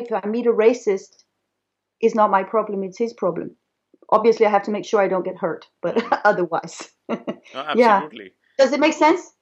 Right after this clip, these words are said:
Speaker 2: It makes a lot of sense, actually. I would like to share something here. Uh, I've
Speaker 1: Yeah.
Speaker 2: always believed in the concept of global consciousness, all right? And
Speaker 1: Yeah.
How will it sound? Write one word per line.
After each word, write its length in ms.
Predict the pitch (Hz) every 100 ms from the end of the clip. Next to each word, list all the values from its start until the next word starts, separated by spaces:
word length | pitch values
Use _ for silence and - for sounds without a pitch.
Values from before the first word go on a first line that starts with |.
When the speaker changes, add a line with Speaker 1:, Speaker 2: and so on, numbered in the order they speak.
| _ _
Speaker 2:
It 120 | 139
makes 240 | 131 180 220
a 60 |
lot 300 | 131 110 117
of 80 | 110
sense, 260 | - 98 95
actually. 320 | 95 - 101
I 80 | 120
would 120 | 143
like 140 | 143
to 60 | 113
share 220 | - 113
something 340 | 113 104 98 98
here. 260 | 98 98 _ _ - - _ -
Uh, 200 | 120 117
I've 60 | -
Speaker 1:
Yeah. 120 | 202 175
Speaker 2:
always 200 | 196 147
believed 300 | 120 131 151
in 100 | 151
the 340 | 139 135 120 - _ _ _
concept 380 | - 123 123 139
of 240 | 123 113 101
global 340 | 113 117 117
consciousness, 640 | 113 101 - - - - -
all 120 | 92
right? 220 | 92 98 101 _ _ _ _ _ _
And 380 | 107 107 113 117
Speaker 1:
Yeah. 160 | 185